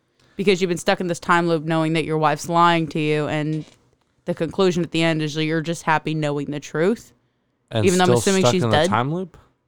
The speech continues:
Speaker 1: No, she, you get out of it somehow. I don't know.
Speaker 2: So the end is that you'd get out of the time loop?
Speaker 1: Yeah, probably. Or figure out why. I don't know.
Speaker 2: Yeah, I,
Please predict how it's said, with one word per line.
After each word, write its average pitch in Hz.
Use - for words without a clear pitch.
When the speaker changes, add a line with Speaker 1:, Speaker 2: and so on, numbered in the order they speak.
Speaker 1:
No, 302
she, -
you 175
get 226
out 190
of 151
it -
somehow. 147
I -
don't 156
know. 147
Speaker 2:
So 110
the 117
end 113
is 95
that 95
you'd 90
get 87
out 82
of 85
the 87
time 87
loop? 95
Speaker 1:
Yeah, -
probably. 160
Or 175
figure 165
out 156
why. 151
I 180
don't 175
know. 170
Speaker 2:
Yeah, 110
I, 101